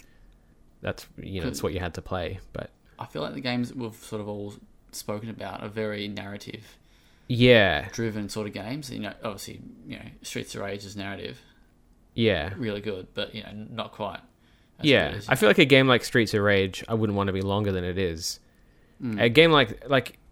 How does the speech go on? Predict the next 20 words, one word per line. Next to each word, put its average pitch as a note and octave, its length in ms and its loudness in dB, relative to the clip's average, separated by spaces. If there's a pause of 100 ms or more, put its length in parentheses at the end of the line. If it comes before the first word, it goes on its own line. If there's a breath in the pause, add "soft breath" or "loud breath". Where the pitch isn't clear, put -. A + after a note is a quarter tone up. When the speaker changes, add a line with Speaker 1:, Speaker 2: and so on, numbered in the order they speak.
Speaker 1:
if, C#3 180 0
yeah, C3+ 180 4
if B2+ 100 0
a B2+ 40 2
game D3+ 180 2
is C3+ 100 -2
very, A2+ 200 4
I G2+ 100 2
guess, F#2+ 200 -4
like, F#2 300 -8 (100)
action G#2 340 -2
heavy F#2 300 -4
or, F2+ 100 -6
like, F#2 280 -10
very F#2+ 480 -2
focused G2+ 440 -4
on, F2+ 260 -4
on G2+ 160 -4
its E2 160 -8
gameplay, F#2+ 680 -4